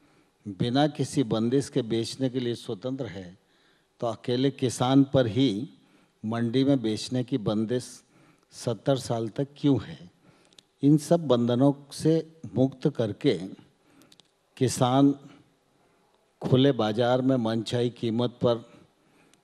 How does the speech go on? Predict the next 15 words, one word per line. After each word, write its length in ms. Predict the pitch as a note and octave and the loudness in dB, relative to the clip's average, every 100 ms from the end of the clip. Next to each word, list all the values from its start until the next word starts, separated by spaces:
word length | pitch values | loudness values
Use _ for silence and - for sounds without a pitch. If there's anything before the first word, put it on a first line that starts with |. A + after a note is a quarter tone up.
| - _ | -20 _
किसी 320 | B2 G#2+ C#3 | -6 0 0
भी 160 | B2+ B2 | 2 2
जगह, 340 | A2+ A2 B2 | 0 0 0
किसी 360 | A2+ A#2+ - C3 | 0 -6 -2 -2
भी 140 | B2 | -2
जगह 340 | G2 A2+ G#2+ A2 | -2 -4 -2 -2
के 160 | B2 | -2
लिए 300 | G#2+ A#2 B2 A2 | 0 0 -2 -6
अपना 260 | - A#2 | -6 -4
उत्पादन 500 | G#2+ F2 A2+ G#2 A#2+ | -4 -4 -6 -4 -4
बेच 300 | G2+ A#2+ D3 | -2 0 0
सके, 580 | - G#2+ - G2 G2 - _ _ _ _ _ _ _ _ _ _ _ - | -2 -8 -6 -8 -10 -14 _ _ _ _ _ _ _ _ _ _ _ 0
इस 220 | D#3+ E3 | 0 2
दृष्टि 520 | E3+ B2 A#2 - F#3+ | 2 2 0 0 0
से 420 | F3+ - G#2+ - | 0 0 -2 -4